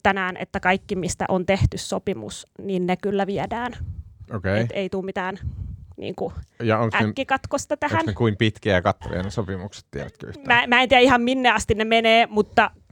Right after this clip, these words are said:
Speaker 1: kyllä niitä on aika hitaalla, niinku, temmolle, että aina kun sanotaan, että joku maa on antanut tän verran vaikka, niinku, aseapua,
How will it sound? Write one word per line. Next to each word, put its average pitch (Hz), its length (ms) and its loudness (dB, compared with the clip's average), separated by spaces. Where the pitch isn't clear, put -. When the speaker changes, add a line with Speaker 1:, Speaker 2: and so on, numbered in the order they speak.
Speaker 1:
kyllä 226 240 4
niitä 226 260 -2
on 226 60 -2
aika 220 200 0
hitaalla, 196 580 0
niinku, 190 400 0
temmolle, 202 320 4
että - 120 0
aina 202 140 2
kun 202 80 -4
sanotaan, 190 540 0
että 185 220 -2
joku 196 280 0
maa 196 200 6
on 202 100 4
antanut 208 400 0
tän 208 260 2
verran 214 420 0
vaikka, 233 420 0
niinku, 226 440 -2
aseapua, 240 680 2